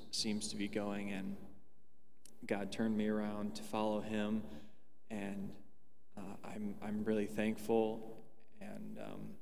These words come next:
I was, I was gripped by sin, uh, in the, in the past, and now I, he's allowed me to be washed clean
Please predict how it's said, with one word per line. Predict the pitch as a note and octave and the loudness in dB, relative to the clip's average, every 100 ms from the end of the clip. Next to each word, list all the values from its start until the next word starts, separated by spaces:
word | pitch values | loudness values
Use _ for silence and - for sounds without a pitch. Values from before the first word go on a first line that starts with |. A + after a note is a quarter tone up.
| - - - - - - - - - - | -6 -6 -6 -6 -6 -6 -6 -6 -6 0
I | A#2 | 2
was, | G#2+ A2+ G#2+ - - | 6 6 6 2 0
I | G#2+ | 0
was | G#2+ G2 | 0 2
gripped | A2+ A#2 - | 6 6 6
by | G2+ | 0
sin, | G#2 - A2+ G#2 G2 G2+ - - - - | 4 4 4 2 0 -2 -4 -6 -6 -6
uh, | G#2 G#2 G2+ A2+ | -6 -4 -4 0
in | G#2+ | 0
the, | G#2 A2+ | 0 2
in | A2 | 0
the | |
past, | G#2 A2+ G#2 G2+ - | 4 4 4 0 0
and | A2 G#2+ | 2 4
now | G#2+ G#2 | 4 4
I, | F#2+ G2+ G#2 - - - - | 2 0 -2 -4 -6 -2 6
he's | A#2+ | 6
allowed | A2+ A#2+ A#2 B2 | 6 6 6 6
me | A2+ G#2 G2+ | 6 4 0
to | - A2+ | 2 2
be | G#2 A2 A2 | 4 4 4
washed | G#2+ G#2+ G#2+ - - - - - | 4 4 2 -2 -4 -4 -4 0
clean | G#2 G2+ G2+ | 0 0 -2